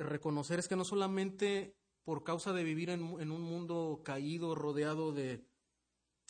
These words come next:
ah, de no convertidos, sino también porque la verdad de Dios divide. La verdad de Dios divide, trae oposición.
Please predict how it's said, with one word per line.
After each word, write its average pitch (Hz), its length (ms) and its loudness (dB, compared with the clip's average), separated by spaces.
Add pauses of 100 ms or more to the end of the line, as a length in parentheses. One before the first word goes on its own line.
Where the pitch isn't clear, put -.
(120)
ah, 127 580 -2 (1500)
de 147 160 0
no 156 160 0
convertidos, 160 840 0
sino 151 260 -2
también 185 420 0
porque 175 300 -2
la 143 160 2
verdad 139 400 0
de 185 140 0
Dios 160 400 -4 (500)
divide. 139 560 -6 (1900)
La 139 120 -2
verdad 143 280 4
de 190 100 2
Dios 190 220 4
divide, 175 380 0
trae 156 240 2
oposición. 165 920 -4